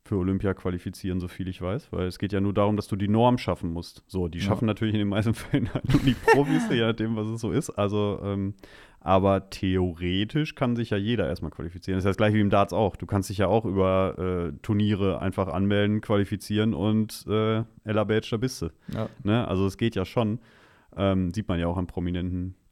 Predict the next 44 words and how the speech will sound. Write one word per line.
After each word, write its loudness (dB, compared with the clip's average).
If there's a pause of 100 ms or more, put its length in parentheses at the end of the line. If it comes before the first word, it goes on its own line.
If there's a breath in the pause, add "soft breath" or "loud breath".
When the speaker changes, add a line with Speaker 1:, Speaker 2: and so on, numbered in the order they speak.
(280)
Speaker 1:
Dartspieler-Beispielen. -6 (220)
Ähm, -4 (520)
ja, -2 (160)
geht -6
schon. -2 (680 loud breath)
Ja, 10
keine 8
Ahnung. 8
Also 4
ich -2
find's, 2
äh, 4
find -2
es -4
grundsätzlich 2
ein 4
spannendes 2
Thema, 4
wenn 2
man 2
auf -2
so 2
Olympia 4
guckt, 0
wie 0
sehr 4
Olympia 4
und 2
Sportarten 0
eben 0
auch 0
auf -2
Trends -2
reagiert. 0
Speaker 2:
Mhm. 0
Speaker 1:
Ich 0
glaub 4
schon, 2
dass 0
es -6
halt 4
eben 0
auch -2
eine 0